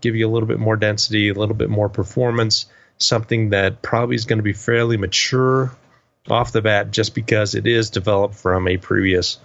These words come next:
processor technology. Um, they're still planning on their seven nanometer, which A M D, I know, uh, is designing Zen two around, but we don't have a real good timeline for that.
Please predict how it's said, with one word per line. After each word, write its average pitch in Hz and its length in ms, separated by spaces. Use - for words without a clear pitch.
processor - 580
technology. 92 720
Um, 98 440
they're 117 180
still 170 280
planning 123 460
on 104 120
their 101 120
seven 107 340
nanometer, 85 540
which 104 360
A 104 220
M 98 100
D, 98 220
I 92 60
know, 92 320
uh, 87 340
is - 240
designing 98 640
Zen 92 240
two 156 260
around, 82 380
but 123 80
we 165 80
don't 190 140
have 196 580
a 135 100
real 151 300
good 147 300
timeline 117 760
for - 140
that. 90 440